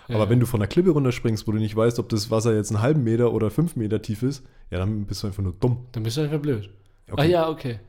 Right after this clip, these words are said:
Speaker 2: Darf man dumm noch sagen? Ich weiß nicht, ist das, äh, ist das
Speaker 1: Wieso nicht?
Speaker 2: ab-, ab-, ableistisch, <laughs> glaub ich, heißt es.
Speaker 1: Ableistisch?
Speaker 2: Ja, dass man, äh, dass man, also ge-, geistig behinderte Menschen dadurch diskriminiert, wenn man sowas sagt? <laughs> Wenn
Speaker 1: Nee,
Speaker 2: ja,
Speaker 1: das
Speaker 2: wenn
Speaker 1: glaub
Speaker 2: ja.
Speaker 1: ich nicht.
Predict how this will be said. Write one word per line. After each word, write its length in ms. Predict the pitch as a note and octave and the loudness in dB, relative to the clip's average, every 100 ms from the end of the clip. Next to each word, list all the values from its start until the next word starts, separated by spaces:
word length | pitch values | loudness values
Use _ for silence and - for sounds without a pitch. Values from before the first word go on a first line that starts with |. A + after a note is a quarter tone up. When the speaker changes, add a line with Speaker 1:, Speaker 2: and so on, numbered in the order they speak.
| - - | -16 -2
Speaker 2:
Darf 160 | A2 | 2
man 160 | D#3+ C3 | 2 2
dumm 140 | C3 C#3+ | 2 0
noch 120 | C3 | -2
sagen? 280 | - A#2 D3 | -2 -2 -2
Ich 160 | B2+ | -4
weiß 160 | G#2+ - | -4 -4
nicht, 100 | A#2+ | -6
ist 180 | A2 - | -6 -6
das, 180 | G#2+ - | -8 -6
äh, 220 | A#2+ A2+ | -6 -4
ist 160 | A2 A2+ | -6 -8
das 260 | - - D3 | -10 -14 -14
Speaker 1:
Wieso 240 | - A#2 A#2 | -10 -4 -2
nicht? 340 | C3 - - - | 0 -2 -8 -14
Speaker 2:
ab-, 240 | - - A#2+ | -14 -10 -8
ab-, 180 | - - | -8 -4
ableistisch, 720 | A#2+ A#2+ A#2+ C#3+ - F3+ - | -2 2 2 0 0 -2 0
<laughs> 20 | |
glaub 180 | D3+ - | 2 4
ich, 160 | D3 - | 6 6
heißt 220 | D3 - | 6 4
es. 280 | C3 - - - - | -2 -2 -12 -16 -10
Speaker 1:
Ableistisch? 840 | - C3 E3+ E3 A3 - G3+ C#3 - | -4 0 2 2 2 -2 0 0 2
Speaker 2:
Ja, 180 | A2+ A#2 | 2 2
dass 160 | A#2+ - | 0 0
man, 360 | A2+ A2 A2+ | 0 0 -2
äh, 720 | A2+ A#2 A2 G#2+ G#2+ G#2+ A#2+ A2 | -4 -2 0 2 0 -2 -4 -8
dass 220 | G#2+ - | -8 -4
man, 320 | G#2+ G#2+ G#2+ - | -4 -4 -6 -6
also 300 | G#2 G#2 G#2 G#2 - _ _ - - - - - - - - - - - | -4 -2 -4 -8 -20 _ _ -20 -20 -20 -20 -20 -20 -20 -20 -20 -20 -20
ge-, 200 | - - - | -16 -12 0
geistig 400 | A#2 B2 A#2+ - | 0 2 -2 0
behinderte 320 | A#2 A#2 G#2+ | 2 2 0
Menschen 280 | A#2 B2 C3 | -2 -2 -2
dadurch 220 | B2+ B2 | 0 0
diskriminiert, 600 | C3+ - C3 B2 C3 B2+ | -2 -2 -2 0 -2 -2
wenn 80 | A#2+ | -2
man 120 | B2 | -2
sowas 220 | B2 B2 | -2 -4
sagt? 260 | - C3 - | -6 -6 -4
<laughs> 720 | - - - - - - - | 0 0 -2 -8 -16 -18 -8
Wenn 180 | - A#2+ | 2 6
Speaker 1:
Nee, 60 | B2 | 8
Speaker 2:
ja, 120 | A#2+ | 6
Speaker 1:
das 80 | A#2+ | 6
Speaker 2:
wenn 140 | C3 | 6
Speaker 1:
glaub 120 | C3 A#2 | 6 2
Speaker 2:
ja. 60 | |
Speaker 1:
ich 100 | B2+ | 0
nicht. 280 | B2+ A2 - | -4 -6 -10